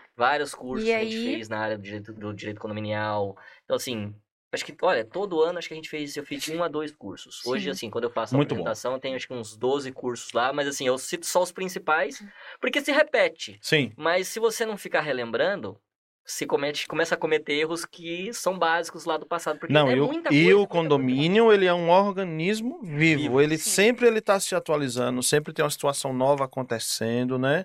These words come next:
Speaker 1: Toda
Speaker 2: Muito
Speaker 1: hora.
Speaker 2: importante, sim.
Speaker 3: Dog Hero tá aí, né? Então,
Speaker 1: <laughs>
Speaker 3: tem coisas novas acontecendo e a gente tem que tá atento a tudo que tá acontecendo, porque a gente,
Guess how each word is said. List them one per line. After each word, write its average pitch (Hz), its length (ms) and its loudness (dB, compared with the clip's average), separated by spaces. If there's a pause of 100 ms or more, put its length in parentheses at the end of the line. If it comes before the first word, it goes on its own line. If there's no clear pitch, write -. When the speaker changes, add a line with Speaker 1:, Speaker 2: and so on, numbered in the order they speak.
(160)
Speaker 1:
Toda 226 160 -2
Speaker 2:
Muito - 140 -2
Speaker 1:
hora. 226 40 0
Speaker 2:
importante, 220 680 -4
sim. - 180 -4
Speaker 3:
Dog 135 240 4
Hero 160 360 0
tá 226 140 0
aí, 139 240 0
né? 98 120 -8
Então, 98 220 -2
Speaker 1:
<laughs> 131 340 0
Speaker 3:
tem 151 240 0
coisas 185 380 6
novas 160 340 6
acontecendo 151 1200 2
e 180 60 2
a 170 40 0
gente 156 200 -12
tem 180 120 -4
que 175 80 -10
tá 208 140 6
atento 185 400 -4
a - 20 -8
tudo 202 320 -6
que - 80 -6
tá 202 120 2
acontecendo, 175 640 -2
porque 160 380 -2
a 151 100 4
gente, 123 420 -4